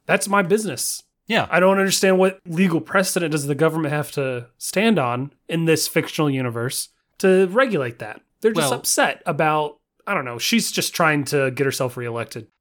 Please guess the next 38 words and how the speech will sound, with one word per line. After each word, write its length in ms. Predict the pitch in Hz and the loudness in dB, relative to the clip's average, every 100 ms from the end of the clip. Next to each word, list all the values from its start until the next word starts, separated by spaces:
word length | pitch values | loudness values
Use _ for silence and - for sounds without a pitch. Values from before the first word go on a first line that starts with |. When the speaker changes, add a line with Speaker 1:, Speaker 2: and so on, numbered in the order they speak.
| _ | _
Speaker 2:
A 80 | 143 | -2
couple 240 | 180 170 | -2 0
years 240 | 165 208 196 | 0 0 0
ago, 260 | 139 123 | -2 0
it, 200 | 127 120 - _ | -2 -4 -12 _
it 160 | 139 131 | -2 0
was 240 | 131 117 | 0 -2
determined 540 | 117 117 160 175 147 117 | -6 -4 -4 -4 -4 -6
that, 400 | 113 110 110 _ - | -4 -6 -8 _ -8
but 100 | - | 0
some 160 | 233 | 0
of 80 | 233 | 2
those 180 | 220 208 | 0 0
companies 540 | - 262 - 139 127 | -2 -4 -4 -6 -6
that 300 | 120 117 120 _ _ | -6 -6 -10 _ _
were 140 | 143 131 | -4 0
allowing 440 | 123 170 190 175 | 4 4 4 2
you 120 | 190 | 0
to 120 | 185 131 | 0 -2
send 400 | - 185 170 160 | 0 0 0 0
in 480 | 185 165 147 131 131 _ - | 0 0 -4 -4 -12 _ -12
samples 420 | - 151 160 131 | -2 -2 0 -4
of 100 | 117 | -4
D 180 | 123 131 | -4 -2
N 80 | 127 | 0
A 360 | 147 120 113 _ _ _ | 0 0 -4 _ _ _
were 160 | 127 | -8
cataloging 800 | - 156 202 220 131 113 107 113 120 | -8 0 0 0 0 -2 -2 -6 -6
and 140 | 123 | -6
then 120 | 120 | -4
s-, 260 | 107 - - _ | -4 -4 -6 _
turning 300 | - 180 170 | -2 -2 0
around 240 | 165 156 | -2 -2
and 140 | 131 101 | -2 -4
selling 500 | - - 190 175 127 | -4 0 0 0 -2
that 160 | 131 120 | -2 -2
genetic 400 | 117 131 127 - | -4 -2 -2 -4
information 800 | 123 120 113 135 - 107 104 | -6 -6 -6 -6 -4 -8 -10